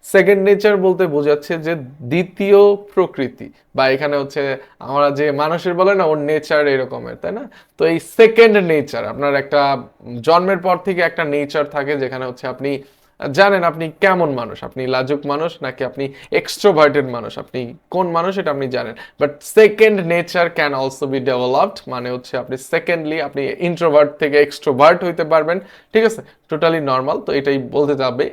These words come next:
এই প্যারাগ্রাফে। তো, আহ, এখানে দেখেন একটু আমি যদি এটা পড়ে দেই, আপনাদের just একটু স্টোরি টেলিংটা করে দিচ্ছি, এরপরে আমি প্রশ্নোত্তরে সরাসরি চলে যাবো। এখানে কি বলতেছে, "Your personality isn't necessarily set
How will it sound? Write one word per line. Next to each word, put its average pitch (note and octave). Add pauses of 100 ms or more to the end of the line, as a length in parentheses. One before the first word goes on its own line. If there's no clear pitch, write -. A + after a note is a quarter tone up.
এই D#3
প্যারাগ্রাফে। A#2 (420)
তো, F#3+
আহ, D3+
এখানে D#3
দেখেন E3+
একটু D#3+
আমি C3+
যদি C3+
এটা B2+
পড়ে F3+
দেই, C#3
আপনাদের D#3
just F#3+
একটু A#3
স্টোরি F#3
টেলিংটা C3+
করে B2
দিচ্ছি, - (220)
এরপরে D#3
আমি C#3+
প্রশ্নোত্তরে C3+
সরাসরি B2+
চলে A#2+
যাবো। A2+
এখানে D#3
কি F3
বলতেছে, E3+ (100)
"Your F#3 (140)
personality F#3+ (320)
isn't F#3 (100)
necessarily G3 (160)
set F3